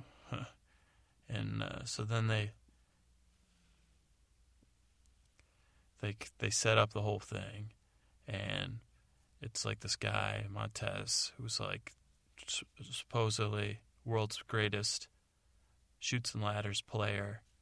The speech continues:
both live action, like they're about to play, or life size,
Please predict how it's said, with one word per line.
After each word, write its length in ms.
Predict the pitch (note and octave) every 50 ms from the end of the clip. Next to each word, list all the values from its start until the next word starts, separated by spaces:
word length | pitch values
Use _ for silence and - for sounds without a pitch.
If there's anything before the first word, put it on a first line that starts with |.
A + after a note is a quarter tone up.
| _ - _ _ - -
both 440 | A2+ A2 G#2+ G#2 - - - - - - - - - - -
live 300 | B2+ A2+ G#2+ G#2+ G#2 G2+
action, 460 | G#2+ G#2 G#2 G2+ - - - G#2+ G#2 G2+
like 180 | G2+ G2+ -
they're 100 | A2 G#2+
about 240 | G#2 G#2 G2+ G#2 -
to 80 | - -
play, 300 | - - G#2 G#2 G#2 G2+
or 80 | G#2+
life 260 | A2 G#2+ G#2+ G#2+ G#2
size, 720 | - - - G#2+ G#2 G2+ G2 G2+ G2+ G#2 G#2 - - -